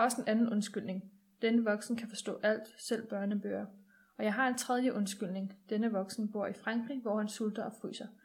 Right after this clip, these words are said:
Han trænger til at blive trøstet. Hvis alle disse undskyldninger ikke er nok, så vil jeg godt tilegne bogen til det barn, som den voksen var engang.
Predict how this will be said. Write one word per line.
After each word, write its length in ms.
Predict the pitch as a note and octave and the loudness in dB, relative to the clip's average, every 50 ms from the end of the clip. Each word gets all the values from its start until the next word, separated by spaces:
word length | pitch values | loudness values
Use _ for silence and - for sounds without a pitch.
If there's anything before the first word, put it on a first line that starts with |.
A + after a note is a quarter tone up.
| _ _ _ | _ _ _
Han 140 | - A#3+ A#3 | -4 -2 -2
trænger 320 | - A#3+ A#3 A3 A3+ A#3 A#3 | 0 -2 -2 -2 -4 -6 -4
til 100 | - A#3+ | -4 -4
at 80 | G#3+ | -4
blive 140 | A3+ A3+ A3 | -4 -6 -8
trøstet. 400 | - - - G#3+ - - - - - - _ _ - - _ _ _ | -6 -8 -8 -8 -8 -8 -10 -12 -12 -14 _ _ -20 -20 _ _ _
Hvis 140 | - A#3 A3+ | -4 -2 2
alle 240 | - - A#3+ C4+ D4+ - | 4 4 4 4 2 0
disse 200 | C#4+ B3 B3+ - - | -2 -2 0 2 2
undskyldninger 680 | A#3+ B3+ A#3 - - C4 A3 G#3+ G#3+ G#3 G#3+ G#3+ G#3 | 2 2 2 0 -2 -2 0 0 0 0 0 -2 -2
ikke 220 | - A3 A3 A#3+ A3+ | -2 -2 -2 -2 -2
er 80 | G3 | -2
nok, 280 | G3 G3+ A#3 C4+ A#3 - | 0 0 0 -2 -2 -4
så 160 | - - B3+ | -4 -2 0
vil 100 | A#3 A#3 | 2 2
jeg 120 | G#3+ A3 | 2 2
godt 180 | A3 G#3+ A3 - | 0 -2 -4 0
tilegne 400 | - C#4+ C4 B3+ A3 G#3 G#3+ G#3+ - | 0 2 4 4 4 4 2 2 4
bogen 220 | B3 A#3+ A#3 A#3 - | 4 4 4 2 0
til 120 | - G#3+ | 0 0
det 100 | A#3+ A#3 A#3+ | 0 2 2
barn, 260 | A#3+ B3 B3+ B3 - | 2 2 2 0 0
som 140 | - A#3+ A#3 | 0 0 0
den 200 | A#3 G#3+ G#3 G3 | 0 0 0 -2
voksen 340 | G3+ G3+ G3+ - - A3+ G#3+ | -2 -4 -4 -4 -2 -2 -2
var 100 | F#3+ F3+ | 0 -2
engang. 340 | G3+ G3+ F#3+ F#3 F#3 - | -2 -4 -4 -4 -6 -8